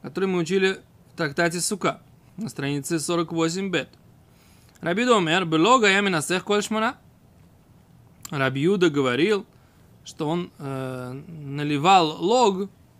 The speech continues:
все восемь дней. "Ума пикришон, умайль шмини". Он говорит, "Исключает первый день, но добавляет восьмой". Что это значит? Да?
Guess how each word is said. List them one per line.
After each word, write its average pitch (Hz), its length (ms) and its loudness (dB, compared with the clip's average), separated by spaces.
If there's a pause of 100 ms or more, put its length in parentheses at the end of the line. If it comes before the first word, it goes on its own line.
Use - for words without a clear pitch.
(260)
все 214 260 0
восемь 208 360 0
дней. 175 260 -6 (2250)
"Ума 190 460 2
пикришон, 175 840 0 (1080)
умайль 185 680 4
шмини". 160 520 -2 (220)
Он 147 60 -8
говорит, 147 200 -6 (800)
"Исключает 185 560 4
первый 120 280 -2
день, 160 260 -6 (560)
но 269 140 0
добавляет 240 420 4
восьмой". 190 420 0 (760)
Что - 160 -8
это 147 80 -4
значит? 139 280 -12 (380)
Да? 190 320 -8